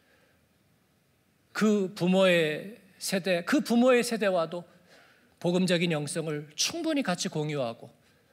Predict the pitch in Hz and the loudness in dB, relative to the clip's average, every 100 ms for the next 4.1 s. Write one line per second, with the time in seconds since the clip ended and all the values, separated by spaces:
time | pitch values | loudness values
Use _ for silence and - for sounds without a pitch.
0 | _ _ _ _ 175 165 139 160 185 175 | _ _ _ _ 0 0 0 2 4 4
1 | 165 170 156 147 147 135 170 220 208 202 | 2 -2 -2 -2 -4 -2 2 2 2 -2
2 | 214 208 180 185 180 170 277 277 220 175 | -2 0 0 0 -6 -4 0 2 2 -2
3 | 202 175 160 175 - 143 147 170 131 - | -6 -6 -6 -6 -6 -2 -2 -2 -6 -10
4 | - | -18